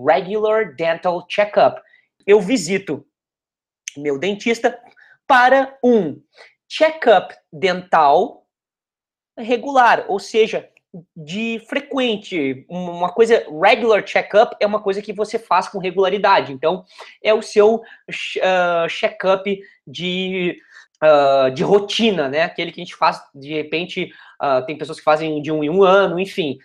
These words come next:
Mas aqui ele faz de seis em seis meses. Então, every six months, I visit my dentist for a regular dental checkup. Então, presta atenção. Um check-up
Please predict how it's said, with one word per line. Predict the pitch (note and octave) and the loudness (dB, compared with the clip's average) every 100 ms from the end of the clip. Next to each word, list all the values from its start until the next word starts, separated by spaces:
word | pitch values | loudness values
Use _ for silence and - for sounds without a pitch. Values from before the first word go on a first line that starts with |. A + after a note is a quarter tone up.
| _ | _
Mas | F#3 | -4
aqui | G3+ G3 | -2 -2
ele | F#3+ | -4
faz | G#3 - G3 G3 | 0 0 0 -4
de | F3 | -14
seis | F#3 D#3+ | -10 -10
em | F#3 | -8
seis | F3+ F#3+ | -6 -6
meses. | F#3+ D3 | -4 -6
Então, | D3+ D#3+ F3+ _ _ - | -4 -4 -6 _ _ -2
every | F#3+ F#3+ A3+ | -2 0 -2
six | A3 - G3+ - - | -2 -4 -4 -4 -12
months, | E3 E3+ G3 D#3 A2+ - - - _ _ _ _ | -6 0 2 0 -6 -14 -18 -18 _ _ _ _
I | D3+ C3+ | -2 0
visit | B2+ B2 F3 F3+ G3 F#3+ _ | 0 -2 -4 0 -2 -4 _
my | D3 C3+ B2+ B2 | -12 -6 -4 -6
dentist | A#2+ D#3 D#3 F#3+ G3+ B3 C4+ - _ _ _ _ | -2 2 4 2 0 0 0 -6 _ _ _ _
for | _ - F#3 E3+ - | _ -2 4 4 4
a | D3+ C#3 | 0 -2
regular | B2+ F3+ F#3+ G3+ G3 G3 G3 _ A#2+ | 0 0 2 2 2 2 -2 _ -4
dental | E3+ G3 G#3 A3 G#3+ | 0 0 2 0 0
checkup. | - F#3 - D3 - - | -2 -2 2 2 2 -4
Então, | G3+ A3 A#3+ | -4 0 0
presta | A#3+ A#3+ C#4 | -2 -6 -6
atenção. | C4+ B3+ G#3+ D3 - _ _ - - | -8 -2 0 0 -8 _ _ -20 -6
Um | A#3 | -6
check-up | A#3 C#4+ C#4 C4 A3 - | -2 -4 0 4 4 2